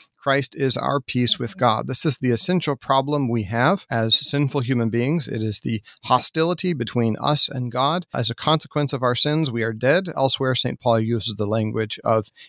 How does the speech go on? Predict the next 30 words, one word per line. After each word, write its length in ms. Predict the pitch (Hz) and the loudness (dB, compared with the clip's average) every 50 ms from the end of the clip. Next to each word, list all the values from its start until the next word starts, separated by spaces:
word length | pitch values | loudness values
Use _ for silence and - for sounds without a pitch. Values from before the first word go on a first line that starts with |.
| _ _ | _ _
enemies. 440 | 139 139 147 160 190 220 208 147 - - | -2 0 0 0 0 0 -2 -4 -6 -4
We 180 | 127 123 117 | -2 0 0
are 120 | 113 - - - | 0 0 -2 -2
enemies 400 | 151 147 151 160 170 170 156 - | 0 0 2 2 2 0 -2 -2
of 220 | - 147 131 131 | -4 -4 -4 -2
God 320 | - 143 147 165 190 202 170 | -2 0 0 0 0 -2 -2
as 160 | 135 127 117 | -2 -2 -2
a 40 | 131 | -2
consequence 540 | - - 139 143 - - - 147 143 135 - | 0 0 0 0 0 -2 -2 0 0 0 0
of 80 | 170 | -2
our 120 | 131 127 123 | 0 0 0
sinful 360 | - - 131 131 123 - 139 | 0 0 0 -2 -2 -4 -6
flesh. 440 | - - 139 139 143 147 - - - _ _ _ _ - - - - - - - _ - | -4 -2 0 0 0 0 -2 -8 -12 _ _ _ _ -20 -18 -18 -18 -18 -20 -20 _ -4
And, 300 | - 127 123 120 117 107 | 0 2 2 2 2 0
and 320 | 123 - - 131 120 117 | -2 -2 -2 -2 0 0
this 220 | 123 165 151 - - | 0 0 0 0 -2
separation 720 | - - - 160 151 - - 147 143 160 160 - 151 147 135 | -2 0 0 0 0 0 0 0 0 0 0 0 -2 -2 -2
from 200 | - - 139 123 | 0 -2 -2 0
God 320 | 123 120 117 117 117 113 | 0 2 2 2 0 0
needs 340 | 117 123 127 139 143 139 - - | -2 -2 0 0 0 -2 -4 -4
to 120 | - 135 | -2 -2
be 240 | 117 113 120 120 120 | 0 2 2 2 0
healed. 400 | 113 - - 117 104 - - - | 0 0 0 0 0 -2 -2 -4
And 160 | - 107 110 | -2 0 2
this 160 | 117 147 147 - | 2 2 0 0
separation 560 | - 156 151 135 - 143 135 135 - 143 127 | 0 -2 -2 -2 0 0 0 0 0 -2 -2
from 160 | - 131 127 | 0 0 0
God 320 | 104 110 104 104 104 104 - - | 2 2 0 0 0 -2 -4 -2
is 420 | - 123 117 113 104 - - - | 0 0 0 2 2 0 -2 -2
reconciled 920 | - 143 123 127 151 160 - 143 123 113 - 110 98 104 110 113 107 107 | -4 -6 -4 -2 -2 -2 -2 -4 -4 -2 -2 -2 -2 0 0 -2 -2 -4